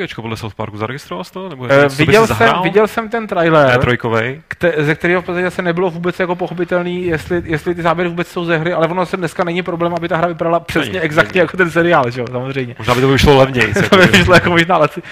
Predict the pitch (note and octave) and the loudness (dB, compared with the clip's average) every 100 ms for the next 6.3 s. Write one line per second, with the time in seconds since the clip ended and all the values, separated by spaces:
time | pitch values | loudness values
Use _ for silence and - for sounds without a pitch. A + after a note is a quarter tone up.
0 | - D#3 D3 E3+ F3 F3+ - E3 F3+ F3 | -12 -8 -4 0 0 -2 -6 -8 -2 -2
1 | F3 - F3 F#3+ F#3 D#3+ D3+ D3+ E3+ D3 | -2 2 4 6 4 4 4 6 4 -2
2 | D#3 C#3+ D#3 C#3 D3+ D#3 C#3+ C3 D3 - | -8 -8 -6 -4 -2 -2 -4 -6 -8 -8
3 | D3 C3 D3 C3 C3+ C#3+ C3 B2 B2+ C3+ | -8 -8 -8 -8 -6 -6 -4 -4 -4 -2
4 | C#3 C#3+ C3 C#3 - - - C3 C#3+ C#3+ | -4 -4 -6 -8 -10 -16 -8 -6 -4 -4
5 | B2 D3 B2+ D3 - C3+ B2 C3+ C#3 A#2+ | -4 -6 -6 -6 -6 -6 -8 -10 -8 -6
6 | - G#2+ G#2+ | -6 -6 -8